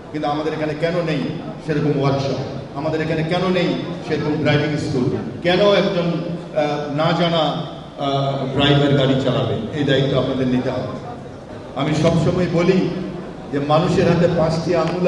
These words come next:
আছে এবং তার মাঝে আঙুল খালি আছে। কেন? যে এই হাতটি যদি শক্তিশালী না হয়, আরেকটি হাত ওই হাতের মধ্যে ধরে,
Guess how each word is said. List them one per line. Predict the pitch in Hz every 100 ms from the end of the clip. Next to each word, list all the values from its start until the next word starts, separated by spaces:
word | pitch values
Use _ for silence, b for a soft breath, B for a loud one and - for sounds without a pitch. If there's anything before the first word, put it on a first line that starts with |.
| 175
আছে | 180 170
এবং | 165 - 156
তার | 151 156
মাঝে | 156 160 170 - - - - - 139
আঙুল | 143 151 156 151
খালি | 156 151 139
আছে। | 156 156 - -
কেন? | 147 185 202 202 - - - - - 127
যে | 151
এই | 151
হাতটি | 143 156 - 185 170
যদি | 165 165 160
শক্তিশালী | - - - 170 170
না | 165 165
হয়, | 190 - - - - 151
আরেকটি | 202 202 202 185
হাত | 151 143 147
ওই | 131
হাতের | 135 151 139
মধ্যে | 135 135 127
ধরে, | -